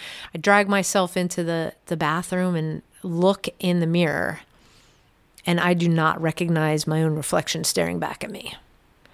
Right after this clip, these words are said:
That is scary. And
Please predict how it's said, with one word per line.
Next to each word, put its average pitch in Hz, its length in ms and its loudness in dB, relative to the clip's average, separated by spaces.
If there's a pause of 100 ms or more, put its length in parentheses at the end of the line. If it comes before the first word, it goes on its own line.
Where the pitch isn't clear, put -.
(760)
That 185 380 4
is 175 120 -4
scary. - 600 -4 (1040)
And 160 640 -2